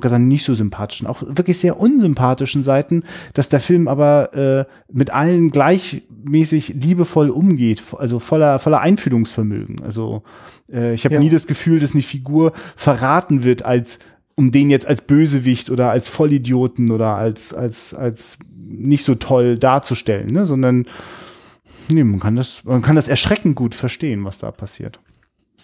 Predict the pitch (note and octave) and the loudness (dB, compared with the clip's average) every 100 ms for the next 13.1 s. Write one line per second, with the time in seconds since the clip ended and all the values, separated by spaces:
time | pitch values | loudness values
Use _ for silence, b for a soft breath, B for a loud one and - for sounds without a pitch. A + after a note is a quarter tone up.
0 | - C#3+ D3 C3+ - C3+ B2 - _ - | -4 -2 -2 -2 -4 -6 -8 -16 _ -20
1 | - B B B C3 B2+ D3+ D#3 D#3 E3 | -20 B B B -4 0 0 0 -2 0
2 | - D3 C#3+ C#3 - - D3 - _ _ | 2 2 2 0 -2 -2 -2 -4 _ _
3 | _ _ _ - C3+ - - C3+ D#3 - | _ _ _ 0 0 -2 -4 -2 -2 -4
4 | - - B2+ A#2+ C#3 C#3+ - - - C#3+ | -6 -4 -2 -2 0 0 0 -4 0 2
5 | D3+ D#3+ C#3 B2+ - - _ _ _ _ | 4 4 2 0 -4 -20 _ _ _ _
6 | _ - C3+ - A#2 E3+ G3 C3 A#2 A2+ | _ -4 -2 -2 0 -2 0 -2 0 -2
7 | A2+ B2+ A2+ B2+ C3 A#2+ A#2 A#2 A2 A2 | -2 -4 0 0 0 0 0 0 -2 -2
8 | A#2+ C3 C3+ - G3 D3+ B2+ B2 A#2 - | 0 2 2 2 0 2 0 -2 -4 -2
9 | B2 A#2 A#2 - B B B B B B | 0 2 0 -4 B B B B B B
10 | _ _ B4 D#4+ - - - A#2+ B2+ - | _ _ -14 -14 -8 -6 -2 0 0 -2
11 | - G#2+ - A2 - A2 - B2 G#2 - | -2 -2 0 -2 0 -2 -2 0 0 0
12 | A2 A#2 - B2+ B2+ C3+ - A2+ A2 A#2 | -2 -2 -4 0 0 0 0 -2 0 -2